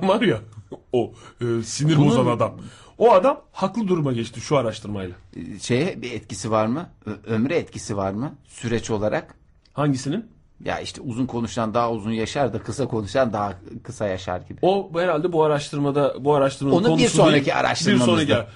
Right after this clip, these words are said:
Speaker 1: Ama şey var tabii.
Speaker 2: E, bütün araştırmaları birden yapacağız diye bir kaide yok.
Speaker 1: <laughs> Yok tabii. Ama, e, mutlu insan daha çok yaşar. Kafaya hiçbir şey takmayacaksın diyere, diyen bir takım, e, araştırmacı olmasa da,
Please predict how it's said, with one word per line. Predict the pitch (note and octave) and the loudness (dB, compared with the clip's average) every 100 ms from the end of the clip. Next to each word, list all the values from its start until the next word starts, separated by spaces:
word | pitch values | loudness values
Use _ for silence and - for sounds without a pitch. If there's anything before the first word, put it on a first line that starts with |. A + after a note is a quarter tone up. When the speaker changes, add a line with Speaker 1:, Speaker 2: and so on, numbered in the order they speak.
| - | -6
Speaker 1:
Ama | E3+ G#3+ | -2 -2
şey | A#3 A3 G3+ | 0 0 2
var | D3 | 0
tabii. | C#3+ C#3 | 0 -2
Speaker 2:
E, | - | -2
bütün | C#3+ F3+ | -4 0
araştırmaları | D3+ C3+ D3+ C#3+ C3+ C3+ | 2 2 0 0 0 0
birden | C#3+ C3+ C3+ | 0 0 2
yapacağız | C#3 C#3+ C#3 C#3 A#2+ | 0 0 0 0 0
diye | C3+ | -4
bir | C3+ | -2
kaide | C#3+ B2+ B2 A3+ | 0 0 0 2
yok. | A2 - - - | 0 -2 -14 -4
Speaker 1:
<laughs> | F#3 | 0
Yok | G3+ G3+ | 2 0
tabii. | C#3+ D3+ C4 - - - | -4 -4 -4 -10 -20 -6
Ama, | - F3+ B3 - D#3+ | -2 0 0 -2 0
e, | D3 D3 D3 D3 D3+ - - - - | 2 2 2 -2 -4 -14 -20 -16 -4
mutlu | G3 G3 A3+ | -4 -2 -4
insan | D#3+ - B3 | -2 -2 0
daha | A3+ E3+ | 2 2
çok | D3 C3 | 0 -4
yaşar. | C3 B2+ B2 G#2+ - _ _ _ - | -4 0 -2 -4 -14 _ _ _ -4
Kafaya | G3+ E3 D#3 | 0 2 2
hiçbir | G#3 F3+ D3+ | 0 -6 -8
şey | A3 B3+ | -8 -4
takmayacaksın | G3+ - C3 A#2 A2 - G#2 - - _ | -2 -2 -6 -6 -8 -8 -14 -16 -20 _
diyere, | C#3 C3+ D#3+ D3 | -2 0 0 -2
diyen | C#3+ C#3 G#3 D#3+ | -2 -2 -2 -6
bir | |
takım, | - C3+ F#3+ G3 | -6 -4 -4 -4
e, | C3 B2+ - F2 - | -4 -4 -8 -14 -6
araştırmacı | A#2+ B2+ B2+ C3+ C#3 C#3+ | 0 0 0 0 0 2
olmasa | F3 D3 B2 A#2+ | 2 2 0 -2
da, | G3+ A3 | -4 -4